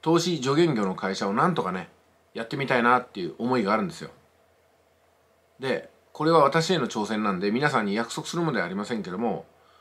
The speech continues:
でも、決めた以上、できるとこまでやってみたいです。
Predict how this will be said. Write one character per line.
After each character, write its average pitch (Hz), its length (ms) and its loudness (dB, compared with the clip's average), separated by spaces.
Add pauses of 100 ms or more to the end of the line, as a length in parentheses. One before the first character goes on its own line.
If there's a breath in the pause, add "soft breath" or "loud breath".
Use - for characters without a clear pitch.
(320 soft breath)
で 151 120 -4
も、 117 220 -2 (1000)
決 165 100 -2
め 190 80 2
た 226 140 6
以 220 40 4
上、 120 300 2 (1040)
で 123 80 -8
き 147 100 -2
る 190 60 -2
と 156 80 2
こ 110 60 0
ま 98 100 0
で 87 60 -6
や 90 60 -6
っ - 20 -12
て 92 80 -10
み 98 80 -2
た 95 100 -4
い 80 40 -6
で - 40 -10
す。 - 260 -18